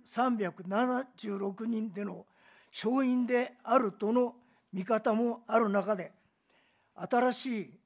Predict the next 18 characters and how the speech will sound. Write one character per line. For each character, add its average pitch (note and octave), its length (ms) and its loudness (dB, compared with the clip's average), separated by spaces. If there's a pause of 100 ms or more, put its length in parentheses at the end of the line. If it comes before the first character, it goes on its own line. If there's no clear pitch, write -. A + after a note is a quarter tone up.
(1000)
船 B3 280 2
長、 E3+ 280 -10 (720)
増 G3+ 320 -4
田 B3 220 2
市 - 120 -8
長 B3 180 0
の G#3+ 100 0
も G3+ 140 -2
と、 A3 400 -4 (420)
一 - 240 -8
万 B3 240 4
七 A#3 220 4
千 B3 300 0
人 A#3+ 180 2
を A#3 60 2
乗 A3 140 0
せ A3 160 -6
た A3 280 -2